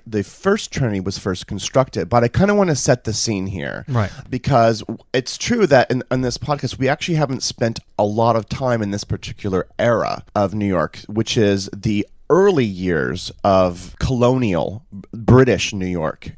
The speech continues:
Speaker 1: Although the British took New Amsterdam from the Dutch in sixteen sixty-four,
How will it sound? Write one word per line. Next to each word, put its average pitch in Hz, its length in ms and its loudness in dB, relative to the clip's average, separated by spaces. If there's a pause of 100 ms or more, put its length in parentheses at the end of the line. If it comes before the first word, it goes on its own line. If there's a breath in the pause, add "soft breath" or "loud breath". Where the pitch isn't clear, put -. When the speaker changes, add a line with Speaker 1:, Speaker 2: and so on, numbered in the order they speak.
(460 loud breath)
Speaker 1:
Although 175 160 0
the 175 80 2
British 160 260 2
took - 200 4
New 123 220 0
Amsterdam 113 540 -2
from 107 160 -4
the 101 80 0
Dutch 120 380 4
in 110 140 -8
sixteen - 540 -8
sixty-four, 101 840 2